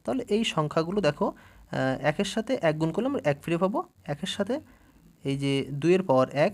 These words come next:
এটা গুণ করলে আমরা এক ফিরে পাবো। যেহেতু এটা বাইনারি সংখ্যা, সেক্ষেত্রে আমরা কত পাবো?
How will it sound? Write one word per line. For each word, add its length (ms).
এটা 160
গুণ 160
করলে 180
আমরা 200
এক 220
ফিরে 160
পাবো। 360
যেহেতু 220
এটা 100
বাইনারি 500
সংখ্যা, 420
সেক্ষেত্রে 340
আমরা 160
কত 60
পাবো? 260